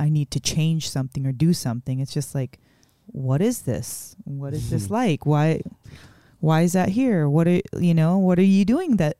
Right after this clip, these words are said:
Speaker 1: this for? What are you doing about this?" Like, not necessarily judgment or condemnation or any kind of, you know,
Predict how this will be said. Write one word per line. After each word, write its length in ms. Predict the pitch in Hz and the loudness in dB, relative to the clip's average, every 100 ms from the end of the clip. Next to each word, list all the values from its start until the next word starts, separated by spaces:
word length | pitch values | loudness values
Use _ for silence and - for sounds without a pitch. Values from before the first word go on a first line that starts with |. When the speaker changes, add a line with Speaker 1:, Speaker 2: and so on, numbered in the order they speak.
| - | -4
Speaker 1:
this 220 | 156 - | -4 -2
for? 320 | - 135 135 | -2 0 0
What 100 | 147 | 0
are 60 | 175 | 0
you 60 | |
doing 200 | 175 185 | 0 -2
about 400 | 202 247 330 320 | -2 -2 -4 -4
this?" 360 | 147 131 - - | -2 -2 -4 -6
Like, 300 | 151 139 - - - - | -4 -4 -8 -20 -20 -8
not 180 | 165 160 | -2 0
necessarily 640 | 160 - 156 170 151 143 139 | 0 -2 -4 -2 0 0 -2
judgment 560 | 131 151 147 143 135 139 | 0 0 0 -2 0 0
or 320 | 139 135 - | -2 -4 -12
condemnation 960 | - 143 143 135 160 190 - 147 147 147 | -10 -6 -4 -2 0 0 -2 -6 -4 -4
or 600 | - 139 139 135 135 135 | -4 -4 -2 -4 -8 -8
any 220 | 151 143 | -6 -6
kind 240 | 139 151 139 | -6 -4 -4
of, 140 | 135 - _ _ _ _ _ _ _ _ - - - | -4 -10 _ _ _ _ _ _ _ _ -20 -18 -6
you 160 | 139 | -4
know, 160 | 98 | -4